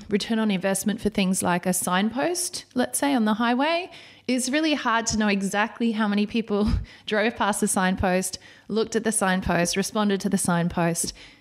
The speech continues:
So yeah, digital marketing is a little bit different 'cause we can more effectively see the measurement, the return on investment from what people are spending on their marketing.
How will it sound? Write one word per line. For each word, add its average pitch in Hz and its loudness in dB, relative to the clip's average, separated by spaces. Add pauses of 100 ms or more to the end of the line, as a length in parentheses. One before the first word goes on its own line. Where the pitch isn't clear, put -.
(200)
So 180 0
yeah, 175 2
digital 240 0
marketing 220 2
is 202 -2
a 214 2
little 208 2
bit 202 0
different 208 -2
'cause 190 -2
we 202 2
can 208 0
more 208 2
effectively 208 0
see 185 0 (220)
the 202 0
measurement, 190 0
the 175 2
return 180 0
on 170 2
investment - 0
from 170 0
what - 0
people 170 -2
are 160 2
spending 160 0
on 160 0
their 165 0
marketing. 165 -2